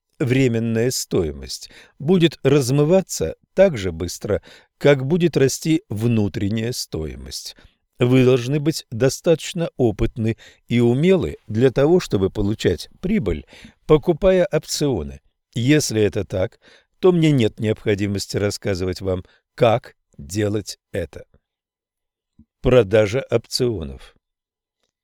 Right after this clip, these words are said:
Большая часть моего трейдинга сводится к продаже опционов. Вы начинаете с большого преимущества,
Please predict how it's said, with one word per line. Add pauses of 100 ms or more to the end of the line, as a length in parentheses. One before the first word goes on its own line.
(800)
Большая
часть
моего
трейдинга
сводится
к
продаже
опционов. (260)
Вы
начинаете
с
большого
преимущества,